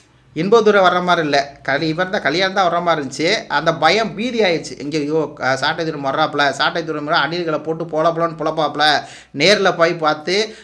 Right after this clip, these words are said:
அந்த நாற்பத்தோரு பேர் இறந்தது காரணம் யாருங்கிறத சாட்டை வந்து ஃபிங்கர் டிப்ல வச்சிருக்காப்புல. இவங்க சொன்னாங்கல்ல, போஸ்ட்மார்ட்டம் வந்து ஏன் ஒரே நாள்ல பண்ணாங்க, எல்லாத்துக்கும் ஆன்சர் யார்கிட்ட இருக்குன்னா, சாட்டைகிட்ட இருக்கு.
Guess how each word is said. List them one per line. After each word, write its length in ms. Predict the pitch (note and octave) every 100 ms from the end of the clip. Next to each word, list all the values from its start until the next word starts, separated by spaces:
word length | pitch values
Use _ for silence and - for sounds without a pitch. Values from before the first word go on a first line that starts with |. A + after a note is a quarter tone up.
| _
அந்த 220 | C#3+ D3
நாற்பத்தோரு 300 | E3 E3+ E3+
பேர் 160 | F#3 E3+
இறந்தது 320 | E3+ F3 D#3+
காரணம் 300 | D3+ D#3+ D3+
யாருங்கிறத 640 | D3+ E3 D#3+ D3 D3 A3+
சாட்டை 440 | A3 - F3+ C#4+ D4+
வந்து 180 | F3+ G3+
ஃபிங்கர் 260 | F#3 G#3 G#3+
டிப்ல 260 | F#3 G3+ F#3
வச்சிருக்காப்புல. 640 | - D3+ D3 C3+ C#3+ C#3+
இவங்க 220 | C3 C#3
சொன்னாங்கல்ல, 680 | C#3 D#3+ F#3+ F3+ E3+ E3+ D3 D3+
போஸ்ட்மார்ட்டம் 460 | D#3+ D#3+ D#3+ D3+
வந்து 180 | D#3 D3+
ஏன் 200 | D#3 E3
ஒரே 220 | C#3+ E3
நாள்ல 280 | D#3+ D#3 D3+
பண்ணாங்க, 340 | D#3 D3+ D#3+ C#3 C#3+
எல்லாத்துக்கும் 720 | F#3+ G#3+ G#3+ G#3 G#3 A3+ F#3 F3
ஆன்சர் 240 | G3 G3+
யார்கிட்ட 320 | E3+ E3+ E3 D3+
இருக்குன்னா, 220 | D3 G#3 G#3 E3
சாட்டைகிட்ட 360 | F3 F3+ E3+
இருக்கு. 340 | D3+ C3+ A#2+